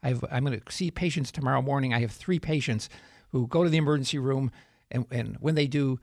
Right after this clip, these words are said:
they get all these scans. But I, I know these patients well. They have a lot of chronic pain and,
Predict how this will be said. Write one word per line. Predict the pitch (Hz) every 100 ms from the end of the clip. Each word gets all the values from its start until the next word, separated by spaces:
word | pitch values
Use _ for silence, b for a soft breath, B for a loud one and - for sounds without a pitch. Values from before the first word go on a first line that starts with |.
| -
they | 139
get | 135 120 -
all | - 135
these | 131 -
scans. | - 120 104 101 -
But | 110
I, | 113 123
I | 131
know | 139 135
these | 127 117
patients | 131 123 120 - 131
well. | 113 117
They | 123 113
have | 113 113
a |
lot | 113 113
of | 117 -
chronic | - 117 117 - -
pain | 151 131 131
and, | 113 104